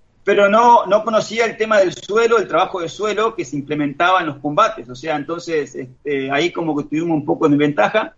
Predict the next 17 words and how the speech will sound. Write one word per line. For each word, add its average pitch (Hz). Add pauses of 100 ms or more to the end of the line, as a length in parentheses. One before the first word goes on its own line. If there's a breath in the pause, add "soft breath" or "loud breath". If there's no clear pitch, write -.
(520)
y, 165
y 196
bueno, 254
nada, 240 (100)
pero 180
me 185
gustó 185
muchísimo, 254 (360)
eh, 139 (280)
todo 220
lo 220
que 214
es 196
reglamento, 185
cómo 175
se 165
manejaron, 170